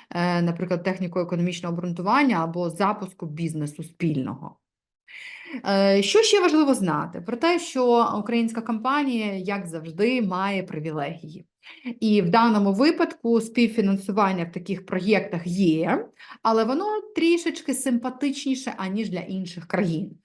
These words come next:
Е, на сайті навіть я порівнювала співфінансування України з країнами інших, ем, з організаціями інших країн.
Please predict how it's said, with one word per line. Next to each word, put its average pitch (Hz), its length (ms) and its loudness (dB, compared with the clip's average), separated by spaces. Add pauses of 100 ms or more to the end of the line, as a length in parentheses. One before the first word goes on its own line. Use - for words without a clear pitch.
Е, 185 460 -4
на 190 100 2
сайті 220 380 4
навіть 185 420 -2
я 180 80 0
порівнювала 175 760 -2
співфінансування 196 960 -2
України 240 560 -2
з 208 300 0
країнами 196 480 -2
інших, 175 720 -6
ем, 165 640 -4 (500)
з 214 140 6
організаціями 220 600 6
інших 190 300 0
країн. 277 420 -2